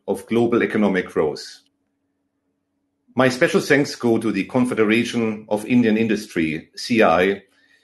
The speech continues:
and all our partners and members who made this meeting happen today.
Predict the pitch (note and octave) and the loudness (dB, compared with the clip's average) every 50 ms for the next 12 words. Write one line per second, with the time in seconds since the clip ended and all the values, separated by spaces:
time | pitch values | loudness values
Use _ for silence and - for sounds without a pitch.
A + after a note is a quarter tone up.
0 | _ _ _ A#2+ A#2 B2 C#3 D3+ F3+ F3 C#3+ C3 A#2 - - - C3 B2+ B2 B2 | _ _ _ 0 2 4 4 6 6 6 6 6 6 4 2 2 4 4 4 4
1 | A#2+ G#2+ F2 - - - - - _ _ _ _ _ _ A2 G#2+ G#2+ A#2 A#2 A2+ | 2 0 0 0 -4 -10 -12 -16 _ _ _ _ _ _ -4 0 2 2 2 2
2 | A2+ - E2 D#2 D2+ - - - - _ _ _ _ _ _ _ _ - A2+ G#2+ | 2 0 -2 -2 -4 -8 -14 -18 -20 _ _ _ _ _ _ _ _ -6 -2 0
3 | A#2+ B2 B2+ A#2+ - A2 G2+ - - A2 A2+ G#2+ G#2+ G#2+ G2 F2+ E2 - G#2 - | 2 2 2 2 0 -4 -8 -8 -6 -6 -6 -2 -2 -2 -2 -2 -2 -2 -2 -2
4 | - G2 - - E2 D2 - C#2+ - - - | -2 -6 -8 -10 -10 -8 -8 -8 -8 -10 -16